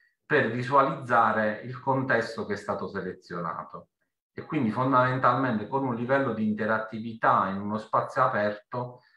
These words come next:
si ha la possibilità di osservare, per esempio c'erano delle buche in cui erano inseriti questi palilignei, piuttosto che la presenza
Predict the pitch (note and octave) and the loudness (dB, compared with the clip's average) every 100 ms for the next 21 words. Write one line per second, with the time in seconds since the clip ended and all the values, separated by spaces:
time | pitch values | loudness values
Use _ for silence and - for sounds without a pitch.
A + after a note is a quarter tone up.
0 | _ _ - B2 A2 A2 G#2+ B2+ A#2+ C#3 | _ _ 2 4 4 2 -4 -6 -4 -2
1 | C3 G#2 A2 A2 - B2+ B2+ A2 F2+ F2+ | 2 2 0 -4 -4 -4 4 4 4 0
2 | - - _ _ - G2+ G2+ B2 A2+ G#2+ | -8 -18 _ _ -4 -2 2 0 0 0
3 | A#2 A2 G#2+ A2 G#2+ A#2 C3+ D#3 D3+ D3 | 0 2 0 0 0 -2 -4 -6 -4 2
4 | C3+ A#2+ - G#2+ G#2+ B2+ B2 A2 G#2+ G#2 | 2 2 -2 -4 -4 -2 0 2 2 0
5 | G#2 G#2 A2+ A2 F#2+ G2+ F#2+ G#2 G#2 G#2+ | -2 -2 -4 -4 -6 -8 -8 -4 -2 -2
6 | C3 A2+ A2+ A2+ A2+ A2+ A2+ - _ _ | -2 -2 0 0 0 -4 -6 -12 _ _
7 | _ _ - G#2+ - A#2+ A#2 G#2+ A2 A2 | _ _ -8 -8 0 0 0 -4 0 2
8 | G2+ G2+ G#2 B2 A#2 A2 | 2 2 -2 -2 -2 -2